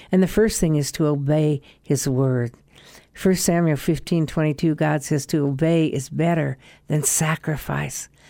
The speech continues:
Whatever He leads us to do, whatever we think might be of God, if it's not wrong, do it. Because you don't know, it might be what God's telling us. We need to use our talents and our gifts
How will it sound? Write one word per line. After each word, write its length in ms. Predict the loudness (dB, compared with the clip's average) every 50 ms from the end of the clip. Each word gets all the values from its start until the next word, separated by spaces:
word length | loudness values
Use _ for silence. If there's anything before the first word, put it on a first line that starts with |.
| -20 -20 -20 -8 _
Whatever 520 | 2 2 2 4 4 4 4 4 4 2
He 180 | 2 2 2 2
leads 260 | 4 4 2 2 2
us 140 | 0 -2 -2
to 100 | 0 2
do, 100 | 2 2
whatever 420 | 4 2 4 4 4 2 2 2 2
we 160 | 2 2 2
think 280 | 2 2 0 0 2 2
might 220 | 2 2 2 2
be 140 | 2 2 0
of 100 | 2 2
God, 320 | 0 2 2 2 2 2 0
if 140 | 0 0
it's 160 | 0 0 2 2
not 240 | 2 2 2 2 2
wrong, 440 | 2 2 4 4 4 2 2 0 -2 -6 -14 -20 -10 _
do 240 | 0 2 4 6 4
it. 240 | 4 4 0 -6 -14 -18 _ _ _ _ _ _ _ _ _
Because 360 | 0 0 2 2 2 2 2
you 60 | 2 2
don't 180 | 2 2 2
know, 180 | 2 2 2 2
it 40 | 2
might 300 | 2 2 2 0 0 0
be 300 | 0 0 0 -2 -4 -8 _ -6
what 180 | -4 -4 -2
God's 320 | -2 -2 -2 -2 -2 -4 -6
telling 360 | -4 -2 0 0 0 0 -2
us. 220 | -2 -4 -8 -8 -10 _ -20 -20 -20 -20 -20 -18 -2 2
We 100 | 4 4
need 180 | 4 4 4
to 60 | 4 2
use 400 | 4 4 4 4 4 4 4 2
our 140 | 2 2
talents 580 | 0 -2 0 2 2 4 4 2 2 0 -2 -4 -2 0
and 120 | 0 2
our 160 | 2 0 -2
gifts 640 | -4 -4 0 0 2 2 2 0 -4 -6 -8 -8 -10